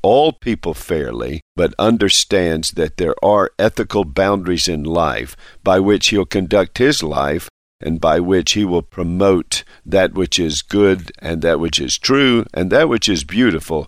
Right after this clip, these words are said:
in our culture. When I look forward to seeing how his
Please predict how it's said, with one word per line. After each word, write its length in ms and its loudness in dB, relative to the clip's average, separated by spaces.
in 280 2
our 160 0
culture. 560 -2
When 180 -4
I 120 0
look 220 0
forward 400 0
to 60 -4
seeing 540 0
how 340 0
his 560 0